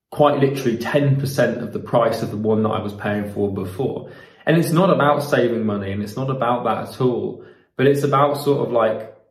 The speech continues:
I've, I've realized that as my business has grown, and as my business has developed, my lifestyle has also developed,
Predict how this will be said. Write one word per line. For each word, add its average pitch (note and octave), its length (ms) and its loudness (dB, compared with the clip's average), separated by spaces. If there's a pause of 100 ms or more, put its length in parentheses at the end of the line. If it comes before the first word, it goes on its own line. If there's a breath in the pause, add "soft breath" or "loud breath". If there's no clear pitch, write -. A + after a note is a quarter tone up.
(1120)
I've, B2 220 2
I've - 200 2
realized C3 440 4
that A2+ 240 -2
as C3 240 0
my B2+ 120 2
business A#2 420 -2
has G#2+ 140 -4
grown, B2 720 0 (340)
and A#2+ 100 2
as B2+ 140 4
my A#2 140 2
business A#2+ 360 0
has B2 120 -2
developed, G2+ 500 0
my A2 120 2
lifestyle A#2 580 4
has G#2 140 -2
also B2 280 2
developed, - 500 -2